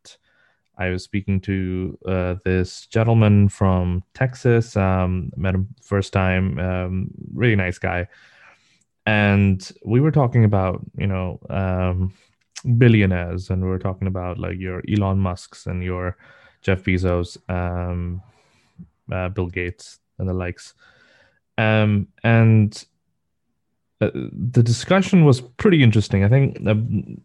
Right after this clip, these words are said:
both of us, in, in, in fair honesty, I think both had in good, good points that we, we made as, uh,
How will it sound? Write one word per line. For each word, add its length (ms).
both 320
of 120
us, 220
in, 260
in, 300
in 180
fair 220
honesty, 320
I 20
think 300
both 220
had 300
in 200
good, 360
good 320
points 460
that 220
we, 280
we 160
made 340
as, 320
uh, 260